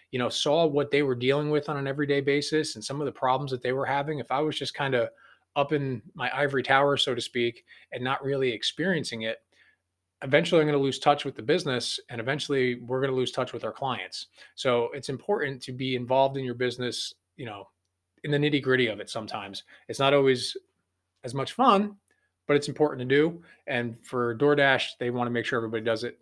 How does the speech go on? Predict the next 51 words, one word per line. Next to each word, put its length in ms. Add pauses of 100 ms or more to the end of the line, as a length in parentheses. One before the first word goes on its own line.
just 200
once 200
a 40
month. 320
It's 120
not 100
like 100
they're 100
making 220
everybody 280
do 140
it 60
every 160
day, 240 (120)
just 220
once 160
a 40
month. 200 (100)
I 120
think 220
it's 140 (420)
personally 540 (320)
a 40
great 220
idea. 220 (680)
And 460
so 360
the 100
next 240
story 220
I 40
wanted 240
to 60
share 380
was 520 (1040)
kind 160
of 60
funny 220
'cause 100
we 80
just 160
talked 200
about 200
him. 80
Thomas 360
Edison. 420 (400)
This 180
guy 520
has 320
some 200
weird 500